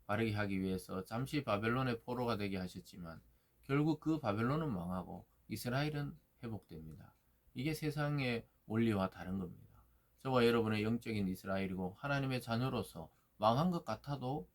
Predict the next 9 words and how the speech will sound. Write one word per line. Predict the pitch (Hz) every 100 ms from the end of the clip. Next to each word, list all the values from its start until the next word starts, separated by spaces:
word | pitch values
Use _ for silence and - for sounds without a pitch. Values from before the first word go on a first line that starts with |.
| _ _ _ -
영원히 | 98 110 123 127
망하지 | 107 90 95 98 95
않고 | 92 - 90 - _ _ -
회복되지만 | 147 123 - 95 175 165 - - _ _
세상은 | - 160 165 165 151 123 - _ _ _ _ _ _ -
굉장히 | 117 127 170 185
성공한 | 170 127 117 131 143
것 | 113
같아도 | 90 - 101 95 95